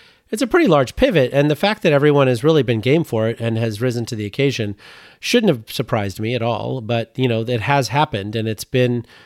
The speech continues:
pretty amazing to watch. I, I'd say the, the one thing that, that, that I have found, um, you know, fairly revealing, um, is that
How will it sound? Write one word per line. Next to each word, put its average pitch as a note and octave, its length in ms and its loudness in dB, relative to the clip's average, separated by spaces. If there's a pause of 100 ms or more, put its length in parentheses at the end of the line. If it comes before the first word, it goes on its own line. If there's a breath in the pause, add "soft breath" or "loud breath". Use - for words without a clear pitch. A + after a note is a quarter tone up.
(440 soft breath)
pretty A3+ 340 0
amazing C3 760 0 (120)
to C3+ 100 -4
watch. C3 540 -2
I, D#3 160 2
I'd F3 160 2
say C#4 160 -2
the, G3 220 0
the D#3+ 100 2
one A#3 300 0
thing E3+ 340 0
that, C#3 300 0 (440 soft breath)
that, D#3 280 0 (160)
that C#3+ 360 0
I D#3 280 2
have D3 180 0
found, B2 720 -2 (140)
um, A2+ 560 0 (960)
you C#3+ 100 2
know, C3+ 140 4
fairly E3 440 4
revealing, A2+ 800 -2 (200)
um, A#2 400 -2
is B2 180 0
that B2 280 -2